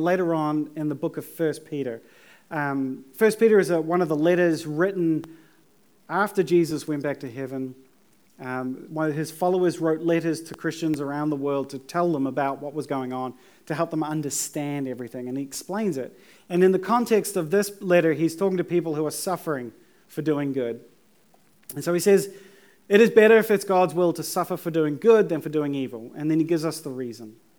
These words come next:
He says, "For Christ also suffered for our sins." That's him dying on the cross, him getting that judgment from God. "The righteous for the unrighteous," meaning he was, he was fine.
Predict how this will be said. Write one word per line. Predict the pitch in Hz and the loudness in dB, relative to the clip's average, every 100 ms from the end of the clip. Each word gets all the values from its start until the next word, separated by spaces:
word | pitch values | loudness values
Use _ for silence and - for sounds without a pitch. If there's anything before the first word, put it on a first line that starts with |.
| _ _ _ _ - | _ _ _ _ -6
He | 165 | 0
says, | 185 180 | 2 0
"For | 180 | -2
Christ | - 208 208 202 - - | -4 0 0 0 -4 -8
also | 190 247 302 - 180 | 2 4 4 0 -2
suffered | 170 - 214 180 - 165 | -2 -4 -6 -6 -4 -4
for | - 160 | -2 -4
our | 143 | -4
sins." | 135 170 139 107 - - | -4 -8 -8 -10 -18 -14
That's | 143 135 | -12 -10
him | - 151 | -8 -6
dying | 147 151 151 156 | -4 -2 -2 -2
on | 156 | -4
the | |
cross, | 147 147 123 - _ _ - | -4 -8 -8 -12 _ _ -8
him | 156 143 | -6 0
getting | 156 170 175 | 2 4 4
that | 160 151 | 2 -2
judgment | 160 151 143 151 135 | -2 -2 -2 -8 -8
from | 139 | -8
God. | 131 113 117 _ _ _ _ _ _ _ _ _ _ _ _ - | -8 -8 -12 _ _ _ _ _ _ _ _ _ _ _ _ 2
"The | 170 | 4
righteous | 165 202 226 247 233 - - _ _ _ _ _ | 4 2 2 -4 -4 -10 -14 _ _ _ _ _
for | - - 196 | -14 0 4
the | 214 160 | 4 4
unrighteous," | 135 127 120 - - - - _ _ _ _ _ _ - | 0 -4 -8 -12 -20 -20 -20 _ _ _ _ _ _ -6
meaning | 151 151 135 | -2 0 -2
he | 123 240 | 2 4
was, | 277 190 131 - | 6 4 2 -6
he | - 269 | 0 2
was | 240 | 2
fine. | - 175 233 139 - | 0 0 0 -2 -10